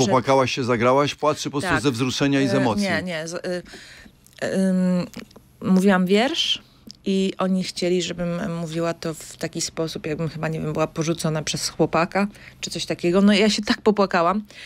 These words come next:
Speaker 2: Mówię: "Muszę pokazać wszystkie emocje, dobra, to idę
Speaker 1: Które
Speaker 2: w ten
Speaker 1: wszystkie
Speaker 2: płacz".
Speaker 1: mam?
Speaker 2: I wychodzi za mną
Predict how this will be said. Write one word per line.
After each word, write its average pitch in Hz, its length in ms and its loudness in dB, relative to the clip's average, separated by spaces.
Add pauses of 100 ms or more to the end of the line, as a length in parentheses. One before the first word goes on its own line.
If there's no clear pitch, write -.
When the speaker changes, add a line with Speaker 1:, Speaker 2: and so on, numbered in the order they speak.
(1000)
Speaker 2:
Mówię: 175 400 0 (120)
"Muszę 196 200 4
pokazać 196 380 2
wszystkie 208 360 2
emocje, 190 400 6
dobra, 170 280 -2
to - 100 -10
idę 185 100 -6
Speaker 1:
Które 175 240 4
Speaker 2:
w - 20 -2
ten 180 60 0
Speaker 1:
wszystkie 190 200 -2
Speaker 2:
płacz". 135 120 2
Speaker 1:
mam? 104 240 0 (720)
Speaker 2:
I 214 80 6
wychodzi 196 360 4
za 180 100 0
mną 175 180 0